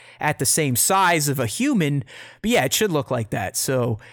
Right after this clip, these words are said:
uh, you, you definitely can do a lot more with these figures, but I'm, I'm not saying that you have to buy three hundred dollar figures to be a great toy photographer. We know plenty out there, uh, Richie, Nose Rain, Jason B. Michael, that, that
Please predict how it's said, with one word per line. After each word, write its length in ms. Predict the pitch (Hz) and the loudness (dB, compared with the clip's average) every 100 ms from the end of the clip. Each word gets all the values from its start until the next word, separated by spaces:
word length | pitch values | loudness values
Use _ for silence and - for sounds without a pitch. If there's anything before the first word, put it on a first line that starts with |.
| - - | -14 -4
uh, 100 | 175 | -2
you, 520 | 180 185 175 208 220 | -2 -2 -2 -2 -2
you 160 | - 180 | -4 -2
definitely 460 | 175 214 214 202 190 | 2 2 2 0 0
can 280 | 190 156 | 0 0
do 240 | 139 196 208 | 0 2 2
a 40 | |
lot 280 | 185 185 165 | 2 2 2
more 300 | 170 180 196 | 0 0 0
with 120 | 175 | -2
these 180 | 170 151 | -2 -2
figures, 440 | - 190 202 208 | -2 -2 0 0
but 140 | 156 156 | 0 2
I'm, 180 | 151 143 | 2 0
I'm 120 | 156 | 0
not 200 | 165 160 | 0 0
saying 400 | - 165 160 151 | 2 2 0 0
that 180 | 143 139 | 0 0
you 180 | 139 131 | 0 0
have 260 | 151 143 | 0 0
to 80 | 143 | -2
buy 560 | 131 139 139 131 131 107 - - - - | 0 2 2 2 0 -4 -14 -20 -20 -6
three 120 | 160 | -2
hundred 200 | 151 147 | 0 0
dollar 200 | 143 135 | 0 0
figures 460 | 123 202 202 170 156 | 0 -2 0 0 -2
to 60 | 147 | 0
be 240 | 143 139 | 0 2
a 100 | 131 | 0
great 360 | 127 147 131 - | -2 -2 -2 -2
toy 220 | 156 160 | -2 -2
photographer. 640 | - - 127 120 113 120 | -2 -4 -4 -4 -4 -4
We 200 | 120 143 | -2 -2
know 200 | 170 156 | 0 0
plenty 580 | 127 110 165 214 143 131 | 0 0 0 0 -2 -2
out 260 | 131 127 - | -2 -2 -2
there, 340 | 131 127 127 - - - - - | 0 0 -4 -10 -20 -20 -20 -4
uh, 160 | 135 120 | -2 0
Richie, 480 | 143 165 - 165 143 | 0 0 0 0 2
Nose 320 | 151 160 147 | 2 2 2
Rain, 300 | 156 156 147 | 0 0 0
Jason 320 | 147 156 156 | 2 2 2
B. 140 | 147 | 0
Michael, 720 | 139 143 151 151 156 147 147 127 | 0 0 -2 -2 -2 0 -2 -2
that, 380 | 143 135 104 | 0 -2 -2
that 180 | 139 123 | -2 -2